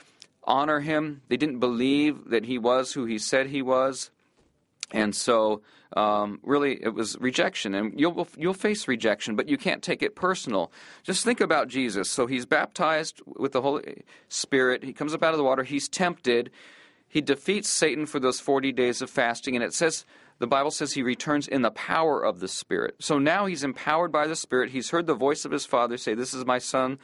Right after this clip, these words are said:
whom I love, with whom I'm well pleased." So everything is going just great. And then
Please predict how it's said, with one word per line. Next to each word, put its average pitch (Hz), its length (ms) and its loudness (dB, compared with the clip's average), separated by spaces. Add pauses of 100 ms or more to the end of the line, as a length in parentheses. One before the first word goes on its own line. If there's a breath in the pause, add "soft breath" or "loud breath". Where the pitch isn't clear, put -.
(180 loud breath)
whom 135 180 0
I 131 120 4
love, 117 280 2
with 120 180 -4
whom 127 140 0
I'm 120 180 2
well 123 180 2
pleased." 123 460 -4 (300 loud breath)
So - 140 2
everything 165 320 2
is 151 120 0
going 151 280 2
just 147 240 -4
great. 143 340 2 (1000)
And 127 160 2
then 143 260 2